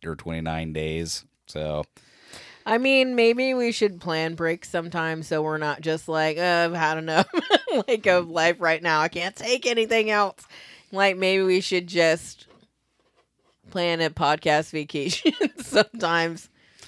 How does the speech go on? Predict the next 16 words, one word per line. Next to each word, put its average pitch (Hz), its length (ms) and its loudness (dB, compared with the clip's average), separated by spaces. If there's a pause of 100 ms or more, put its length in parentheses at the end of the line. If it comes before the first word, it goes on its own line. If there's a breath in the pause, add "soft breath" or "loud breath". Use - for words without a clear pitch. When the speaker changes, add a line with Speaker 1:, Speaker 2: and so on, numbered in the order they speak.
(240 loud breath)
Speaker 1:
Well, 131 220 2
what 151 140 0
has 139 160 0
it 98 160 -2
been? 117 340 2
I 92 160 -2
didn't 131 180 0
realize 110 400 2
Ben 104 200 -2
takes 131 240 -4
the 95 100 -8
summer 95 400 -4
off. 62 380 -10 (340)
Speaker 2:
From 196 180 -2
podcasting? 240 640 0
Speaker 1:
Uh-huh. 92 320 -2